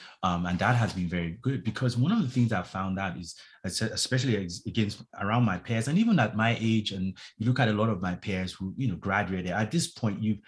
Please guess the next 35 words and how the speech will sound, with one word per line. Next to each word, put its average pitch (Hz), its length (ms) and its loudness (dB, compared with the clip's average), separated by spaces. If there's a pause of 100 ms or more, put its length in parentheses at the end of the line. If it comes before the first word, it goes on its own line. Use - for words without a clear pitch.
(180)
you've 180 200 2
been 190 180 8
in 160 60 8
your 123 140 4
career 107 400 0
for 113 180 -2
a 107 60 0
while, 107 280 2
you've 90 140 -4
run 127 140 4
your 117 100 2
business 101 380 -2
for 101 240 -2
a 90 40 -4
while, 90 320 -2 (240)
you've 139 240 0
done 156 280 6
some 123 280 4
things 110 340 2
right, 107 300 4
and 95 140 -4
you're 95 120 -2 (120)
doing 117 320 8
well 110 160 4
financially, 113 560 0
mostly, 107 680 2
at 107 140 0
least 107 180 0
if 92 60 -4
you're 92 100 -2
not 95 220 -6
messing 92 480 2
up 85 140 -6
your 80 100 -10
money. 98 340 0